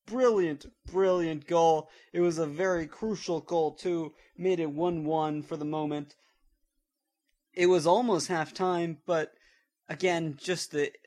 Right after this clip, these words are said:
connection between Xavi and Iniesta, it's like they're one person somehow. They just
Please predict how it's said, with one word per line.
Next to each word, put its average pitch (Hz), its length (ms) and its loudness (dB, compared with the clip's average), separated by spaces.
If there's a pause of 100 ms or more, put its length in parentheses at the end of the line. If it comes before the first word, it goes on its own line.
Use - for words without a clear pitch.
(420)
connection 190 460 -2
between 165 280 -6
Xavi 160 400 0
and 151 120 -4
Iniesta, 151 420 -4
it's 151 240 -6
like 160 160 -4
they're 147 180 -4
one 175 360 -2
person 170 520 -6
somehow. 127 480 -12
They 151 180 -8
just - 320 -12